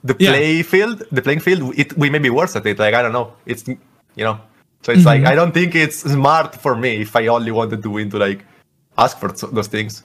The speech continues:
Speaker 2: Yeah.
Speaker 1: Hypothetically, like, why would they change, uh, yeah, how we play?
Speaker 2: Do you feel like the changes that they're making for Restoration also play into,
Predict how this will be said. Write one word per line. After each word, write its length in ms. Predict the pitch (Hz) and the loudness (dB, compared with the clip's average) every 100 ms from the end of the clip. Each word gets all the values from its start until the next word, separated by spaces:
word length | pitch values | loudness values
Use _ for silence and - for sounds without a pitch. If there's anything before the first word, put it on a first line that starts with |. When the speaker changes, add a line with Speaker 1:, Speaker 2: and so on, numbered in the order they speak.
| - | 2
Speaker 2:
Yeah. 340 | 160 120 131 - _ _ | 2 2 -6 -12 _ _
Speaker 1:
Hypothetically, 540 | 110 107 107 107 113 | -2 0 -2 -2 -4
like, 280 | 117 113 117 _ | -4 -8 -10 _
why 200 | 110 123 | 0 2
would 180 | 131 131 | 2 0
they 140 | 123 | -2
change, 460 | 117 127 117 117 113 | -2 -2 -2 -2 0
uh, 300 | 110 104 98 - | 2 0 -2 -8
yeah, 180 | 110 104 _ _ _ _ _ _ | -10 -10 _ _ _ _ _ _
how 100 | 117 | 0
we 100 | 110 | 0
play? 260 | 107 117 113 - _ _ _ _ _ 131 | -2 -4 -4 -10 _ _ _ _ _ -6
Speaker 2:
Do 140 | - | 0
you 100 | 165 | 2
feel 240 | 190 - 208 | 2 0 0
like 160 | 180 | -2
the 80 | - | -4
changes 600 | 139 143 143 151 143 143 | -4 -2 0 0 -2 -4
that 140 | - 117 | -6 -4
they're 120 | 127 | -4
making 400 | 120 120 131 123 | -2 -4 -4 -6
for 140 | - | -6
Restoration 1040 | 120 110 123 - 104 95 - 156 82 85 - _ | -6 -6 -6 -8 -8 -8 -6 -6 -4 -6 -8 _
also 320 | 147 143 175 | -4 0 -2
play 300 | 156 151 143 | -2 -2 -2
into, 480 | 139 143 139 151 139 | 0 -2 -2 -2 -2